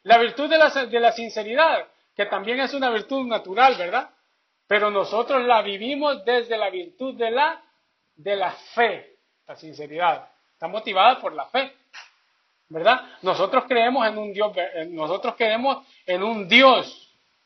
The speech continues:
en un Dios, ¿verdad? Cristo, que es el testigo de esa verdad, nos, nos motiva a ser sinceros.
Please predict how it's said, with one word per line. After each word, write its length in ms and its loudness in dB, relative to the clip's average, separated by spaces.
en 140 -12
un 140 -8
Dios, 340 6
¿verdad? 320 0
Cristo, 560 2
que 220 4
es 120 2
el 240 2
testigo 840 0
de 160 4
esa 240 4
verdad, 520 4
nos, 580 0
nos 340 2
motiva 720 4
a 80 2
ser 240 0
sinceros. 760 -2